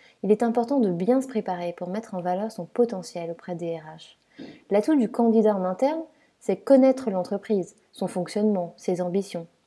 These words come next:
et disposer de compétences encore inexploitées. Il existe de nombreux organismes de formation qui peuvent accompagner les salariés souhaitant évoluer en interne.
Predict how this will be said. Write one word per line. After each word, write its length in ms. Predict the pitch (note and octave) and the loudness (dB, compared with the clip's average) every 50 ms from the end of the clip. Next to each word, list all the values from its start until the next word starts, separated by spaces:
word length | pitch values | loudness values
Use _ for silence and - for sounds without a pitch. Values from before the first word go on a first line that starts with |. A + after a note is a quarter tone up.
| _ - | _ -4
et 60 | - | -2
disposer 380 | F#3 F3+ F#3+ F#3 - G3+ G3+ A3 | -2 0 0 0 2 4 4 4
de 100 | F3 E3 | 4 2
compétences 640 | E3 - - A3+ A3+ - F#3 - - F3+ E3+ - - | -2 -2 -2 -2 -2 -2 -6 -8 -8 -10 -10 -10 -12
encore 220 | E3+ E3 E3+ E3 | -12 -10 -8 -8
inexploitées. 640 | E3 E3 D#3+ - - - F3 E3+ E3+ - E3 E3 D#3+ - - _ _ _ _ _ _ _ _ _ _ _ _ _ _ _ _ _ - | -8 -10 -12 -12 -12 -10 -10 -10 -10 -10 -14 -14 -14 -18 -20 _ _ _ _ _ _ _ _ _ _ _ _ _ _ _ _ _ 2
Il 140 | G3+ G3+ | 6 8
existe 320 | A3 G#3+ G#3+ B3+ C#4+ B3+ G3 | 8 8 8 6 4 4 4
de 80 | G3+ | 2
nombreux 340 | F#3+ G3+ G#3+ G#3+ G#3+ G#3+ G3 | 4 4 4 4 4 4 2
organismes 380 | G3+ F#3+ F3 F3+ F3+ F#3+ G3 F3 | 2 -2 -2 -4 -2 -4 -4 -4
de 80 | F3 | -4
formation 500 | E3+ F3 E3+ E3 E3 D#3+ - - F#3 G#3 - _ - - - _ _ | -4 -4 -6 -8 -10 -12 -12 -12 -12 -12 -14 _ -20 -20 -20 _ _
qui 120 | - G#3 | 2 6
peuvent 180 | G#3 B3 A#3 G#3 | 6 6 8 6
accompagner 440 | F#3+ F3+ F#3 F3+ - F3+ F3+ F#3 F3+ | 2 -2 -2 -4 -4 -4 -4 -2 -4
les 120 | F3 F3 | -4 -6
salariés 440 | F3 - F3 E3+ E3 D#3+ D#3+ E3+ F3 | -6 -8 -10 -8 -10 -8 -8 -10 -8
souhaitant 280 | - - F3 E3+ F3 | -6 -6 -6 -6 -6
évoluer 420 | E3+ E3+ D#3+ E3+ E3 D#3+ E3 F3+ - - | -6 -6 -4 -6 -4 -4 -6 -6 -8 -8
en 160 | - G3 F#3 F3+ | -10 -8 -8 -8
interne. 400 | E3+ E3+ - - E3 D#3+ D#3+ | -10 -12 -14 -16 -16 -16 -16